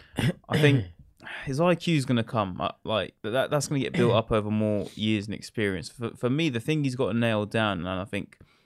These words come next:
Speaker 1: Southgate and Ollie need to nail down with him as well, is where he's gonna play.
Speaker 2: What his position is,
Speaker 1: If
Speaker 2: yeah.
Speaker 1: he's not down the
Speaker 2: Agreed.
Speaker 1: middle, Martial said, then he's gonna have to adapt his game to the left.
Speaker 2: And concentrate on that.
Speaker 1: Yeah.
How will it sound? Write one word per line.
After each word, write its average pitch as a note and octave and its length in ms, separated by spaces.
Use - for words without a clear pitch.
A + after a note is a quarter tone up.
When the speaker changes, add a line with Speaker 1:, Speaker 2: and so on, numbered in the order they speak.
Speaker 1:
Southgate A2 560
and G2+ 440
Ollie G#2 240
need F2+ 160
to G2+ 40
nail G2+ 200
down G2 180
with F#2 100
him F#2+ 140
as G2 120
well, G#2 240
is F#2 200
where A#2 260
he's G#2+ 120
gonna F#2+ 180
play. G#2 220
Speaker 2:
What C#3+ 160
his B2+ 80
position A2+ 440
is, G#2 140
Speaker 1:
If A2 60
Speaker 2:
yeah. G#2 80
Speaker 1:
he's F#2+ 60
not D#3 140
down C#3 200
the B2+ 60
Speaker 2:
Agreed. B2+ 140
Speaker 1:
middle, A#2 160
Martial A2+ 540
said, F#2+ 160
then G2 80
he's F#2+ 100
gonna G#2 120
have G2 80
to G2+ 80
adapt F#2+ 280
his G2+ 120
game G2 180
to - 140
the G2 60
left. G2 300
Speaker 2:
And C#3 100
concentrate A#2+ 640
on G#2+ 220
that. G2 180
Speaker 1:
Yeah. G2 200